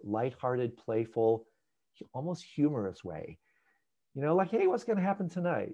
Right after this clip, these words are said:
And enjoy it, have fun with it. Try, but don't try too hard.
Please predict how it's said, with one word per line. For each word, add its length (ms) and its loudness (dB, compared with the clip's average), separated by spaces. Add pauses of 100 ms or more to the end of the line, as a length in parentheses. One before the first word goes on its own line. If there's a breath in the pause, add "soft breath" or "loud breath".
(100)
And 160 -4
enjoy 400 4
it, 200 2
have 180 -10
fun 240 0
with 160 -4
it. 180 -10
Try, 340 4
but 160 2
don't 200 -4
try 200 -4
too 220 -6
hard. 420 -10